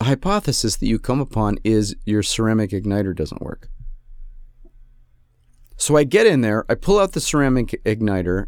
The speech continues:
It looks like it's in pl-, uh, in play. It does not look broken. It does look ceramic.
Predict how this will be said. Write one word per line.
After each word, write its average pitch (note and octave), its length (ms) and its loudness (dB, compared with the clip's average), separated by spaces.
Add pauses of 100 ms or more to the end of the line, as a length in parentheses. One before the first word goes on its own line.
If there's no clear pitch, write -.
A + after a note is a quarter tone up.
(120)
It C3+ 200 2
looks D#3 500 2
like C3+ 260 2
it's B2 160 -2
in A2+ 140 2
pl-, - 180 -12 (280)
uh, G#2+ 140 4
in A#2 200 2
play. - 360 -2 (220)
It - 40 -2
does C3 180 2
not D#3+ 160 2
look F3 160 2
broken. A2 420 2 (600)
It C3 120 0
does E3+ 240 6
look F3 200 2
ceramic. C3 640 2